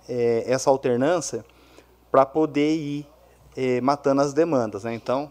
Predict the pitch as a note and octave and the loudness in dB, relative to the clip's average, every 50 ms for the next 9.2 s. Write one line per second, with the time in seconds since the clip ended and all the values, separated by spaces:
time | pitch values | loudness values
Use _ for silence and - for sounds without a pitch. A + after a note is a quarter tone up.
0 | - - A#2+ A#2 B2+ C3 B2+ - D#3+ D3 - - B2 G#2+ G#2 - - - - - | -12 -14 -4 -2 -2 -2 -2 -4 -8 -10 -8 -10 -10 -10 -12 -14 -20 -20 -20 -20
1 | - - _ _ _ - G3+ A3 A3 - C#4 C#4+ G3 G3 F#3+ F#3+ - - - - | -20 -20 _ _ _ -2 -2 -2 -2 -2 -4 -6 -4 -4 -6 -6 -6 -10 -14 -12
2 | F#3+ - - A3+ E3 E3+ A3+ B3 C4 - - G3 C#3 B2+ D#3+ G#3+ A3+ - - C3 | -12 -10 -10 -10 -6 -6 -4 -4 -4 -4 -4 -4 -4 -4 -4 -6 -6 -6 -8 -10
3 | A#2 A2 G#2 - _ - - _ _ _ _ _ _ _ _ _ _ _ _ _ | -10 -10 -12 -14 _ -20 -20 _ _ _ _ _ _ _ _ _ _ _ _ _
4 | _ _ - C3+ C#3 - D#3+ D#3+ D#3+ F3+ E3+ C#3+ C3 C#3+ D3+ D#3 E3 F3 F#3 F#3 | _ _ -6 -6 0 2 0 2 2 2 0 0 0 0 0 0 0 -2 0 0
5 | F3+ F3 E3+ - - - F3 D#3 D#3+ E3 D#3+ - - F3 E3+ D3+ - - F#3 D3 | 0 0 0 -2 -6 -8 -6 -6 -6 -8 -10 -10 -8 -8 -8 -8 -10 -12 -14 -10
6 | C3+ C#3 C#3+ D#3+ E3+ E3 - _ _ _ _ _ _ _ - _ _ _ _ - | -6 -4 -4 -4 -4 -8 -12 _ _ _ _ _ _ _ -20 _ _ _ _ -4
7 | C#3+ C#3+ C3+ - C#3+ C#3+ D3 D3 D3 B2+ C3 D3+ E3+ F#3 F#3 - D3+ C#3+ C#3+ C#3+ | -2 -2 -2 -2 -2 0 0 -2 -2 -2 0 2 2 0 0 0 -2 -2 -2 -6
8 | - D3+ C3+ D3 C#3+ C#3+ D3+ D#3 C#3+ C3+ C3 C3 - - C3 C3+ C3 B2 - - | -10 -12 -14 -14 -12 -6 -4 -2 0 0 -2 -2 -6 -8 -8 -8 -10 -10 -8 -8
9 | A#2+ G#2+ G2+ G2 | -8 -8 -8 -12